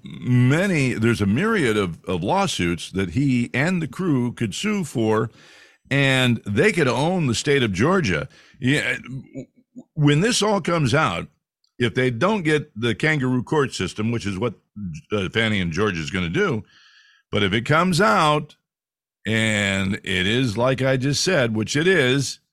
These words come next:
then that means they could sue, and I wish they would, and I wish they would sue the pants off of Georgia. Sorry if you live in Georgia, but they need the pantsuit off of them to where they own that state,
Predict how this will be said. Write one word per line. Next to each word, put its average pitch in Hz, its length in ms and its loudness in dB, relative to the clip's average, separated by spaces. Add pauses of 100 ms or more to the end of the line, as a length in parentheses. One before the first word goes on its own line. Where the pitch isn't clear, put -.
(420)
then 110 200 2
that 151 180 2
means 160 320 0
they 139 160 2
could 135 180 -4
sue, 131 520 0
and 104 160 0
I 202 120 2
wish 196 300 0
they 156 140 0
would, 143 420 2 (300)
and 117 180 2
I 190 100 4
wish 156 280 2
they 139 120 2
would 147 160 0
sue 147 220 0
the 139 120 -2
pants 143 400 -2
off 98 200 0
of 87 80 -4
Georgia. 92 340 -2
Sorry 147 300 0
if 104 100 -6
you 107 80 -2
live 120 140 0
in 104 120 0
Georgia, 101 420 0
but 104 180 -2 (320)
they 120 160 2
need 143 180 2
the 113 160 -4
pantsuit 139 440 0
off 101 240 -2
of 101 100 -4
them 120 160 -2
to 117 120 -2
where 120 180 0
they 143 300 2
own 175 260 0
that 113 240 -2
state, 113 360 -2